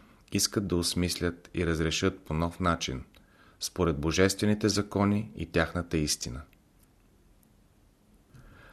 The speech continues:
Но ако трябва да определим с една дума темата на тези разговори, тя е любовта. Словото на учителя,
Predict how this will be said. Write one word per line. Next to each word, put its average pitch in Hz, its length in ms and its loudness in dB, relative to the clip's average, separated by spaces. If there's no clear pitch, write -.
Но 110 120 6
ако 107 140 4
трябва 131 340 10
да 120 80 10
определим 110 500 8
с - 100 4
една 107 260 6
дума 107 360 4
темата 107 360 4
на 87 160 0
тези 95 300 6
разговори, 87 600 2
тя 87 200 4
е 85 60 4
любовта. 73 540 -2
Словото 131 420 6
на 120 100 8
учителя, 92 600 4